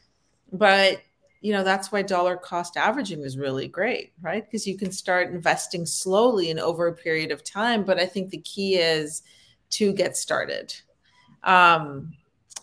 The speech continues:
and, and seek out those people that can actually, uh, maybe that are a little further along the way that can help.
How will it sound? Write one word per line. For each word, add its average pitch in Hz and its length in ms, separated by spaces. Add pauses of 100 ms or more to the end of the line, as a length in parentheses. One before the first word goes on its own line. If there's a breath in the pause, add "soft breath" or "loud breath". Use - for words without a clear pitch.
(120)
and, 202 480
and 208 180
seek 247 300
out 220 200
those 196 180
people 208 640
that 165 220
can 180 200
actually, 165 1040
uh, 143 600 (380)
maybe 180 280
that 160 140
are 156 60
a 156 40
little 151 200
further 160 320
along 151 260
the 156 60
way 165 200
that - 140
can 147 100
help. 175 300